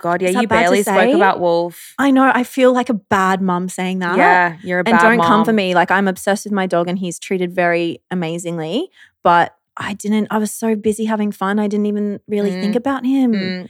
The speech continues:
Speaker 1: I just felt so me and happy while I was
Speaker 2: Mm.
Speaker 1: away and super inspired. And I haven't felt that way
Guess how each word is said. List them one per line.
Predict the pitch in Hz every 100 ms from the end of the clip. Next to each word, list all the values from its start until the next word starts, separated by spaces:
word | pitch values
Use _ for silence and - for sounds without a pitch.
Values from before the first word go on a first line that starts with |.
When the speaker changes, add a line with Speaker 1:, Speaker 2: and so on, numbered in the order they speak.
| _
Speaker 1:
I | 285
just | 415 440
felt | 494 494
so | - - 247 240 240 240 247 247 - _
me | 190 170 165 151 143 160 _ _ _ -
and | 190
happy | 165 170 - 165
while | 160 156 156
I |
was | 160 190
Speaker 2:
Mm. |
Speaker 1:
away | 160 131 117
and | - 175
super | - 185 180 196
inspired. | 190 - - 165 160 156 156 151 156
And | 160
I |
haven't | 156 170 -
felt | - 156 -
that | 151
way | 156 147 147 151